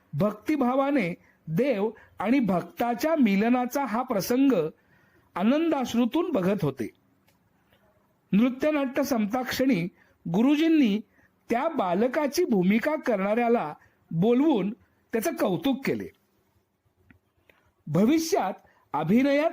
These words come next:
नक्कीच सर्वोच्च पदापर्यंत तुझी वाटचाल होईल, असा आशीर्वादही दिला. कोण होता हा बालकलाकार?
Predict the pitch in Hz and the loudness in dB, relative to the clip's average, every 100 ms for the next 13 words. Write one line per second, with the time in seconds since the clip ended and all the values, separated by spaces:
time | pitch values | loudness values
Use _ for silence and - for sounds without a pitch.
0 | 269 202 185 - - 359 403 - - 220 | 2 2 0 -6 -2 -2 -2 -8 -6 -2
1 | 233 262 269 302 262 240 233 240 247 240 | 2 0 0 -4 -2 -2 -2 0 0 0
2 | 165 180 _ - 185 180 262 202 147 - | -2 -10 _ -4 0 2 2 0 -4 -4
3 | 220 233 254 156 160 _ _ _ _ 185 | 0 2 2 0 -4 _ _ _ _ -4
4 | 185 - 175 - 240 254 254 285 240 131 | -2 -2 -2 0 2 2 2 2 2 0
5 | 120 - _ _ _ _ _ _ _ _ | -4 -6 _ _ _ _ _ _ _ _
6 | _ _ _ _ _ 311 381 311 254 247 | _ _ _ _ _ -2 0 2 0 0
7 | 233 220 196 185 180 165 151 143 135 | -2 -2 -4 -2 -2 -2 -2 -4 -4